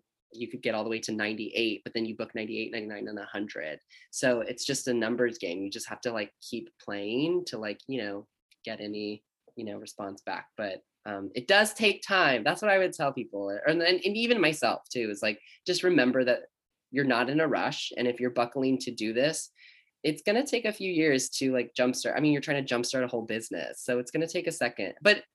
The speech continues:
uh, and then sometimes people, like, do it within months. So, like,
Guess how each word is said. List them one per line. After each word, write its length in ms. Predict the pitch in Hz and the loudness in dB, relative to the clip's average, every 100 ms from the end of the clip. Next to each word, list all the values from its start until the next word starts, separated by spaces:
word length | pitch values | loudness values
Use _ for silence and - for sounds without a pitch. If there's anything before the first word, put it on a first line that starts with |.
| 165 | 4
uh, 180 | 196 - | 4 4
and 120 | 214 | 4
then 140 | 220 220 | 4 4
sometimes 560 | 233 247 262 233 226 | 4 4 6 4 2
people, 420 | - 214 214 208 | -2 -4 0 4
like, 240 | 196 180 170 - _ _ _ _ _ _ _ 151 - | 6 6 4 -14 _ _ _ _ _ _ _ -16 -4
do 180 | 175 202 | 4 8
it 160 | 196 | 8
within 320 | 185 185 196 190 | 6 2 2 4
months. 340 | 202 135 - | 4 4 4
So, 240 | 202 180 | 6 6
like, 240 | 170 165 | 6 4